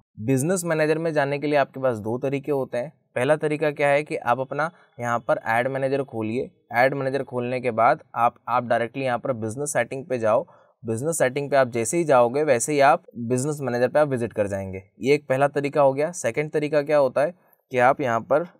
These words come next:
लिखिए business dot facebook dot com slash overview। ये डायरेक्टली आप लिखेंगे तो भी आपका बिजनेस मैनेजर ओपन हो जाएगा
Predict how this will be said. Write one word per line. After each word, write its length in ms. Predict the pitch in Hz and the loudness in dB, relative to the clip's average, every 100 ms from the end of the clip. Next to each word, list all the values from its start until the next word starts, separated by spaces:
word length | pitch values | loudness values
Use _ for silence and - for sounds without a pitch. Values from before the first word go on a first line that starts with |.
| - | -12
लिखिए 420 | 113 127 143 180 - _ 110 | -10 -4 -2 -2 -8 _ -10
business 420 | 113 117 143 147 | -4 -4 -2 0
dot 240 | 135 147 156 | 4 4 4
facebook 380 | 127 117 139 | -2 -2 -2
dot 180 | 135 135 - | 2 2 2
com 180 | 151 160 | -4 -2
slash 320 | 127 135 - | 0 0 0
overview। 420 | 127 110 98 95 - _ | -2 -2 -4 -8 -12 _
ये 220 | 110 147 | 0 4
डायरेक्टली 360 | 151 143 147 151 | 6 4 2 4
आप 160 | 151 147 | 4 4
लिखेंगे 280 | 139 147 156 | -4 -4 -4
तो 180 | 139 135 | -2 0
भी 120 | 160 | 2
आपका 280 | 147 - 143 | 2 2 0
बिजनेस 340 | 127 127 143 | 0 -4 -6
मैनेजर 300 | 139 120 135 | -4 -2 0
ओपन 260 | 131 113 110 | 0 0 -2
हो 80 | 104 | -2
जाएगा 360 | 101 98 95 | -2 -4 -6